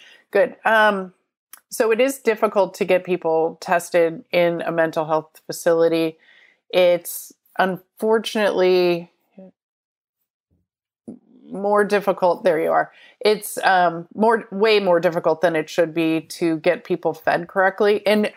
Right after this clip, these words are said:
I, I tell practitioners every day, I'm like, "This person will never get better. They're only gonna get worse if you do not, if they do not follow a gluten-free diet." And it's medically ordered. And,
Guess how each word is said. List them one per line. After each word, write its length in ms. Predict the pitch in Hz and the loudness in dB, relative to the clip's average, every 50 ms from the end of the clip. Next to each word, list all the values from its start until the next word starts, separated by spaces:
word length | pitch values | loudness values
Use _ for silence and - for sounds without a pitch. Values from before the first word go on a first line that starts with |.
| _ | _
I, 260 | - 202 214 220 208 - - _ _ _ - | -2 0 0 0 -4 -4 -12 _ _ _ -2
I 100 | 180 185 | -2 -2
tell 260 | 190 - 233 233 254 | 0 0 0 0 0
practitioners 680 | 240 - 247 226 233 - 214 185 - 196 185 180 175 - - | 0 0 0 0 0 -2 -4 -4 -2 -2 -2 -2 -2 -2 -2
every 220 | 165 165 165 175 | -2 0 0 0
day, 240 | 170 160 151 - 175 | 0 0 -2 -2 -4
I'm 80 | 170 180 | -4 -2
like, 240 | 165 165 165 - _ _ _ _ _ _ _ _ | -2 -4 -4 -4 _ _ _ _ _ _ _ _
"This 380 | - 165 156 175 208 277 311 - | -12 -6 0 0 0 0 0 -4
person 600 | - - 277 262 269 - - 190 170 165 - 160 | -4 -2 0 0 0 0 -2 -2 -2 -2 -8 -6
will 200 | 160 170 175 175 | -2 0 0 0
never 720 | 170 170 165 165 175 180 175 185 208 220 220 226 226 254 | 0 -2 -6 -8 -6 -2 2 2 2 4 4 2 2 2
get 320 | 240 208 208 202 196 - - | 2 2 0 0 0 0 0
better. 480 | 175 165 170 - 151 151 156 156 - _ _ _ - | 2 2 2 0 0 -4 -4 -6 -10 _ _ _ 0
They're 200 | 180 175 170 - - | 0 0 0 -2 -2
only 320 | 185 190 196 214 226 220 | 0 2 2 2 2 2
gonna 200 | 208 220 202 202 | 2 0 0 0
get 180 | 196 190 - - | 0 0 0 0
worse 400 | 170 165 156 156 156 - - - - | 0 0 0 0 -2 -6 -12 -4 -2
if 200 | 170 160 160 180 | -2 -2 0 -4
you 100 | 180 170 | -6 -4
do 220 | 156 190 190 190 | -2 0 0 2
not, 400 | 185 180 170 165 165 160 - _ _ _ _ - | 2 2 2 2 2 0 -2 _ _ _ _ -6
if 140 | 180 175 - | -6 -2 0
they 120 | 190 180 | 0 0
do 160 | 170 190 190 | 2 0 2
not 260 | 180 180 165 170 - - | 2 2 2 0 0 0
follow 320 | 165 165 170 160 165 180 | 0 0 2 0 -2 -2
a 120 | - 170 | -2 -4
gluten-free 500 | 156 160 165 165 160 156 151 - 165 156 | -2 -2 -4 -4 -6 -8 -6 -6 -6 -4
diet." 400 | 170 180 170 - - - - - _ _ _ _ _ _ _ _ _ _ _ _ _ _ _ - _ _ - | -2 -2 -2 0 0 -2 -4 -6 _ _ _ _ _ _ _ _ _ _ _ _ _ _ _ -20 _ _ -2
And 300 | 196 190 180 180 175 170 | 0 2 2 0 0 0
it's 320 | 175 175 170 170 - - - | -2 -2 -2 -4 -8 -18 -10
medically 420 | - 190 185 180 180 - - 185 208 | -2 -2 0 0 0 0 0 -2 0
ordered. 460 | 240 269 262 262 269 254 240 226 208 | 0 0 2 2 2 2 0 2 2
And, 300 | 180 160 160 165 160 | 0 0 0 -2 -6